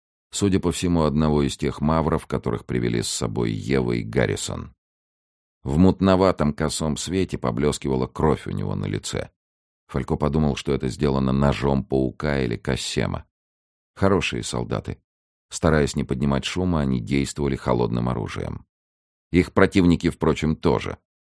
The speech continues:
Только Ева под конец смешала карты. Так поступают все женщины. "Лежи тихо", сказал он по-арабски раненому.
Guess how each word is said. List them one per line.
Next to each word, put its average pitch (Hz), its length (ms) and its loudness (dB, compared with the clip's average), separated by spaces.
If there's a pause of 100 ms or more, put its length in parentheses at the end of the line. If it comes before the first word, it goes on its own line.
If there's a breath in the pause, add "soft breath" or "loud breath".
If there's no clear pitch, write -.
Только 69 240 -2
Ева 73 380 4
под - 200 -10
конец 62 380 -2
смешала 57 480 -2
карты. - 500 -4 (520)
Так - 200 -2
поступают 65 540 -2
все 73 220 -2
женщины. - 580 -6 (760)
"Лежи 78 420 4
тихо", - 520 -4 (300)
сказал 64 420 0
он 58 120 -2
по-арабски 60 580 0
раненому. 50 600 -2